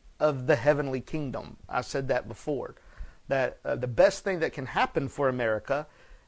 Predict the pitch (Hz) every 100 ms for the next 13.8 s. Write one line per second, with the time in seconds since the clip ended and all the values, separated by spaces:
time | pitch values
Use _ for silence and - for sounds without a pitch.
0 | - 151 127 156 131 - 156 151 - 160
1 | 151 135 - 143 131 131 123 - 175 185
2 | 135 - - 127 131 - 139 131 135 135
3 | 123 139 139 143 139 160 165 117 120 101
4 | 98 73 - - _ _ - - _ -
5 | 123 123 127 - - - - _ _ _
6 | - - 113 123 123 - - - - -
7 | - 151 139 160 151 101 - - - -
8 | - - - - - - - - 175 -
9 | 226 185 165 147 120 - - - 127 160
10 | 202 - 170 151 143 123 120 113 - -
11 | - - - - - - - _ - -
12 | - - _ - 120 123 - 160 175 180
13 | 185 170 147 139 139 - 135 127